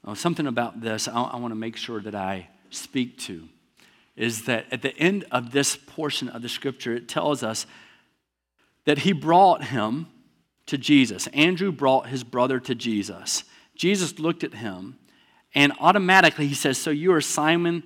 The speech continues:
the son of Jo-, John." And so he gave him what?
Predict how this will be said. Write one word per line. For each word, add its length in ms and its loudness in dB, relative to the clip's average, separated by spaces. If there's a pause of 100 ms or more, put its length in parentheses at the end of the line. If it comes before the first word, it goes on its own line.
(100)
the 80 -4
son 260 -2
of 140 0
Jo-, 320 -2 (100)
John." 460 -4 (280)
And 120 -6
so 100 2
he 200 -2
gave 480 0
him 360 -2 (240)
what? 400 0